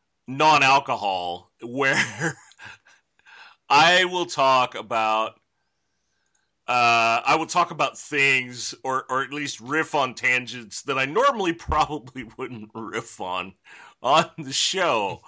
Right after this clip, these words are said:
But you got to understand, if you go to waterpotonline dot com and look at episode two oh eight, it's a, it's a chi-, Photoshop chicken with a virtual fap helmet on it. Uh, and, I mean,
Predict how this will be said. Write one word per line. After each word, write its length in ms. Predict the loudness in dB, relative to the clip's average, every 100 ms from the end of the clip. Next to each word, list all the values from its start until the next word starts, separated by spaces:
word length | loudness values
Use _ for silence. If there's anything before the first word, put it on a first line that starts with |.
| -20 -20 -20 -20 _ -20 -20 _
But 160 | -2 0
you 180 | 0 0
got 380 | 2 4 4
to 80 | 0
understand, 520 | -4 -6 -8 -2 0
if 80 | 0
you 80 | -2
go 120 | -2
to 60 | 0
waterpotonline 720 | 0 -2 -2 -2 -2 -2 -6
dot 180 | -4 -6
com 260 | -4 -4 -4
and 100 | -8
look 220 | -8 -6
at 80 | -6
episode 400 | -8 -10 -10 -12 -14 -14
two 200 | -8 -4
oh 60 | -2
eight, 180 | -2 -2
it's 180 | -2 -2
a, 120 | -4 -8 -12
it's 220 | -10 -8
a 60 | -10
chi-, 400 | -6 -4 -4 -6
Photoshop 640 | -6 -6 -4 -4 -2 -2 -4
chicken 520 | -6 -6 -4 -4 -4
with 120 | -8
a 60 | -10
virtual 520 | -6 -6 -6 -8 -10
fap 420 | -8 0 0 0
helmet 300 | -4 -10 -8
on 200 | -8 -8
it. 180 | -12 -20 -20 _ _ _ -20 -20 _ -20 _ _ _ _ -10 2
Uh, 720 | 6 8 8 8 6 4 2 -2 0
and, 260 | 2 2 0
I 120 | 0 0
mean, 160 | -2